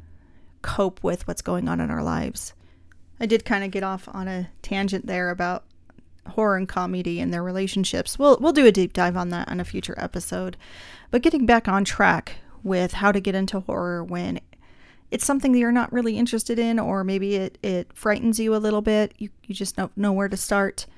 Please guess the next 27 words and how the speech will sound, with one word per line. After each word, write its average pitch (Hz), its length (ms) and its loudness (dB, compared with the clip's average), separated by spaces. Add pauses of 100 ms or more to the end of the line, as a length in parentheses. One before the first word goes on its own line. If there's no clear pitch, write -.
(520)
Um, 190 200 2
I 214 80 6
have 269 140 6
a 226 80 6
few 208 160 0
suggestions. - 960 -6 (500)
I 240 60 6
highly 254 240 6
recommend 220 480 4
you 190 180 2
ask 180 420 0
friends, 185 520 -2
coworkers, 180 720 -4
family 185 340 0
members 175 400 -4
for - 140 -8
recommendations. - 1000 -6 (380)
Ask 320 220 -2
the 285 100 0
community, 196 720 0 (520)
"What 247 200 -4
kind 349 180 -6
of 294 60 2
movie 240 240 2
should 190 220 -4
I 90 300 -2
watch?" - 460 -10